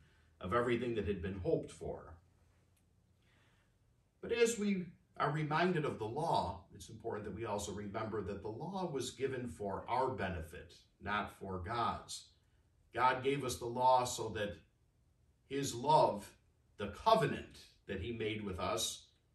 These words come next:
could be safeguarded and lived as sincerely and in as life-giving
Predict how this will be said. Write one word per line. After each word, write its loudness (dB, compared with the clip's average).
could -4
be -4
safeguarded -2
and -10
lived 2
as -6
sincerely -4
and -8
in -8
as -10
life-giving 2